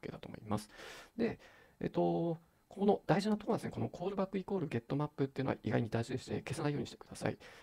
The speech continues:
えー、これ何やってるかというとですね、えっと、このライブラリを読み込んだら、Bing Mapの、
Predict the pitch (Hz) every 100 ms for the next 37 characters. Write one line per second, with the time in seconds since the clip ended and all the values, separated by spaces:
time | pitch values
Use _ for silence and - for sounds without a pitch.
0 | - 165 196 208 233 156 - 123 - 117
1 | - _ - 113 - - 131 135 - -
2 | - 120 - 123 123 - - 208 - 147
3 | 170 175 175 165 160 160 180 165 104 156
4 | 113 107 107 -